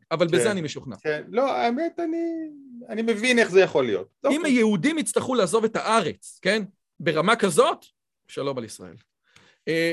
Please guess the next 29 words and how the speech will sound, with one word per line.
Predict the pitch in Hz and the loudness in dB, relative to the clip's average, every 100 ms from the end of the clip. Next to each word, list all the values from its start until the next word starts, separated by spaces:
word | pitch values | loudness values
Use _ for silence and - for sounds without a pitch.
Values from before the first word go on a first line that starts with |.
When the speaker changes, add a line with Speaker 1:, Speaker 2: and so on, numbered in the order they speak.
| 165 | -4
Speaker 1:
עכשיו, | 147 170 127 - _ _ _ - | -4 -2 -2 -6 _ _ _ -12
עכשיו, | 160 170 | -2 -2
Speaker 2:
אוקיי. | 147 240 | 0 0
Speaker 1:
אותה | 311 | 0
דודה | 170 294 339 | 2 4 4
בעצם | 175 160 160 170 - | 2 -2 -2 -6 -4
הולכת | 170 165 233 311 | -2 0 -2 -4
לכנס | 269 226 220 208 | -6 -4 -4 -2
Speaker 2:
כן. | |
Speaker 1:
בישראל, | 185 160 - 139 | -2 -2 -6 -6
היא | |
אומרת, | 185 254 | -4 -4
"תקשיב, | 254 415 370 - - | 0 2 2 -2 -10
אנחנו | 165 - 185 | -10 -6 -6
עכשיו | - 254 | -4 -4
מטפלים | 269 277 202 160 | -4 -8 -6 -2
באנשים | 165 156 147 | -2 -2 -10
שלא | 135 226 | -8 -6
ראיתי. | 349 349 180 - _ _ | -6 -6 -8 -12 _ _
יש | 220 262 | 0 0
לי, | 302 285 247 196 | -4 -6 -8 -6
אה, | 202 175 175 | -2 -2 -4
אה, | 165 160 | -6 -4
אה, | 160 156 160 | -4 -4 -4
אה, | 156 156 208 | -4 -4 -4
מטופלת | 185 202 - 151 170 | -6 -4 -2 -2 -2
בת | 180 226 | -4 -6
שבע | 190 151 | -2 -2
עשרה, | 143 175 | -2 -4